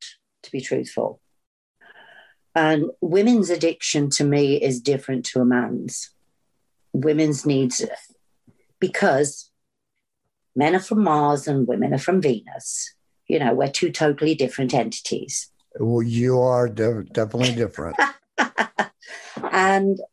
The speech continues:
Speaker 1: I started to think that maybe women, just a women's only, could offer a place, a safe place that we could talk.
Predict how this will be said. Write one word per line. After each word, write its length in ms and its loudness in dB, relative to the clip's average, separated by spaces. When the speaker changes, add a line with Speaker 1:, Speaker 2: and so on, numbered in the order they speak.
Speaker 1:
I 140 0
started 500 0
to 80 -12
think 400 -4
that 280 -2
maybe 580 0
women, 500 0
just 220 -2
a 60 0
women's 440 0
only, 680 0
could 260 -4
offer 600 0
a 100 0
place, 800 -4
a 80 -2
safe 480 -2
place 500 -2
that 200 0
we 160 4
could 400 -2
talk. 500 -2